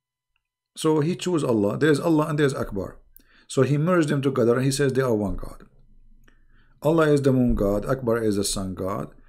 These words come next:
The Arab usually, they hate the sun god because he killed their animals, he dried their grass,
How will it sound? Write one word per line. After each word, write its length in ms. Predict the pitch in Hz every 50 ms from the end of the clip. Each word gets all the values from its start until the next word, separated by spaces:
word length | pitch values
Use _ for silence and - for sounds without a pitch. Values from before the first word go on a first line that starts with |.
| - - - _ -
The 100 | 117 131
Arab 260 | 156 156 147 139 131 131
usually, 400 | 131 120 104 110 107 101 110 113
they 140 | 107 117
hate 260 | 113 120 135 143 139 -
the 80 | 117
sun 300 | 104 - - 101 98 98
god 400 | 90 90 87 87 - - - - _ _ _ _ _ _ _ _ _
because 360 | 123 - - 117 110 104 101
he 180 | 101 107 110
killed 260 | 107 - - 117 101 98
their 220 | 104 95 - -
animals, 560 | 117 117 110 107 110 110 113 - - - - _ _ _ _ _ _ _
he 120 | 113 110
dried 280 | 98 104 107 107 101 98
their 120 | 101 90
grass, 640 | 92 98 101 107 104 101 104 101 - - - -